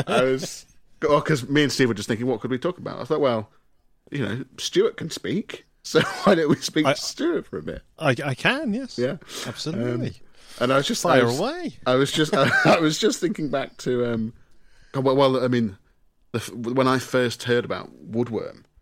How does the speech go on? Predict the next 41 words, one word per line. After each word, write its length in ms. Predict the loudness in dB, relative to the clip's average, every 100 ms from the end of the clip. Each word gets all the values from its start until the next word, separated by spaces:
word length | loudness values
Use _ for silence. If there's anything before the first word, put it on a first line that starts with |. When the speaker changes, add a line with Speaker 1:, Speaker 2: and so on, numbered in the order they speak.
| _ _ _
Speaker 1:
uh, 180 | -8 -8
'cause 380 | -8 -10 -10 -18 _ _ _ _ _ _ _ _ _
I 80 | -6
think, 200 | -2 0
I 80 | 2
think 200 | 2 2
I 40 |
might 100 | 0
have 80 | 0
spoken 240 | -4 -4
about, 320 | -6 -8 -8
about 240 | -12 -12 -10
it 40 |
on 80 | -12
the 80 | -12
podcast 420 | -12 -12 -12 -16
before, 240 | -16 -14 -12
but 140 | -12
Steve 500 | -6 -4 -4 -6 -12 _ _ _ _ -12
and 440 | -8 -8 -8 -10 -14 _
Tim, 500 | -8 -4 -4 -6 -12 _ -6
our 160 | -4
old 140 | -2 -4
friend 180 | -8
Tim 160 | -8 -8
Gadsby 300 | -8 -10 -12
from 220 | -14 -20 -20 _ -10
years 160 | -10
ago, 180 | -10 -16 -16 _ _ _
they 300 | 0 2 0
s-, 140 | -4 -2
Speaker 2:
Yep. 180 | -2 -2
Speaker 1:
they 220 | 0 2
were 160 | 2 -2
recording 460 | -2 0 0 -2
together 340 | -4 -6 -4 -6
in 240 | -8 -8
Woodworm. 480 | -10 -6 -6 -6 -10 _ _ _ _ _ _ _
Oh, 160 | 2 2
I 60 |
mean, 320 | 2 -2 -4